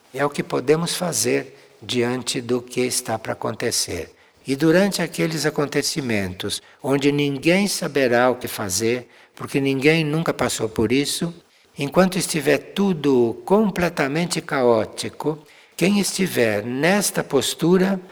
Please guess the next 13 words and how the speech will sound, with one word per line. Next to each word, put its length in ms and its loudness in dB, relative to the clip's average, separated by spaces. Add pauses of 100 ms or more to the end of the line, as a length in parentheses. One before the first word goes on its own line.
(220)
ali 720 2
estará 640 0 (320)
em 180 -2
ordem. 540 0 (500)
Dentro 420 0
do 160 0
caos 680 0 (180)
estará 640 -2
em 200 -4
ordem, 540 -4 (400)
tendo 500 2
esta 320 -4
postura. 800 -6